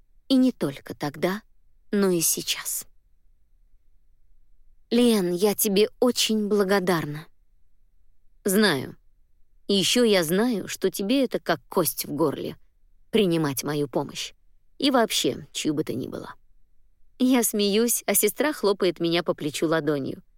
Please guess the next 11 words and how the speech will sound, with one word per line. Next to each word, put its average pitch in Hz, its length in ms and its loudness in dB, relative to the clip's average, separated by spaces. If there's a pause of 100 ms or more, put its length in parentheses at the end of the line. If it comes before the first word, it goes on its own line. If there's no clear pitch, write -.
(480)
«А 269 100 0
помнишь, 247 380 2
как 185 160 0
ты 208 120 4
сломала 196 440 2
ногу? 170 360 0 (380)
Сколько 339 340 2
тебе 190 200 2
тогда 185 260 2
было?» 170 340 2 (760)
«Двенадцать». 208 800 0